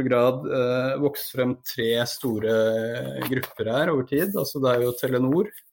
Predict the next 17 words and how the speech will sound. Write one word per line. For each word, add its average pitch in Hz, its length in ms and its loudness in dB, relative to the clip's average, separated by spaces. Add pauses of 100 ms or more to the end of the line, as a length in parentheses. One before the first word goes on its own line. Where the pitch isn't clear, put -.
(880)
og 131 160 -2
så 135 160 2
har 123 240 2
vi, 120 400 4
eh, 123 520 -4 (120)
Telia, 120 480 0
da, 180 80 2 (400)
tidligere 117 320 0
Netcom, 156 500 0
Get. 143 220 0 (1120)
Og 147 80 0
så 151 380 0
har 135 180 4
vi 135 160 2 (320)
Altibox, 131 800 -2
Lyse, 131 320 2 (240)
Ice, - 400 -2